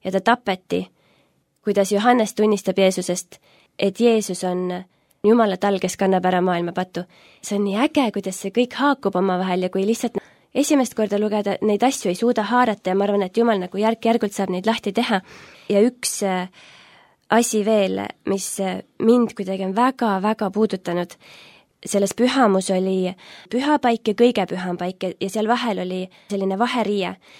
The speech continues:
Sinna kõige pühamasse paika ei tohtinud inimene minna, sest seal oli Jumala ligiolek ja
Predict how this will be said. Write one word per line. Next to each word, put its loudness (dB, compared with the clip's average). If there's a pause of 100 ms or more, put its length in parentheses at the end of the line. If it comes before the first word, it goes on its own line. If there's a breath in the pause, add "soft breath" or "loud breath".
(140 soft breath)
Sinna -2
kõige 2
pühamasse -2
paika -2
ei -6
tohtinud -2
inimene 0
minna, 0
sest -8
seal 2 (100)
oli 0 (320 loud breath)
Jumala 6
ligiolek -2
ja 0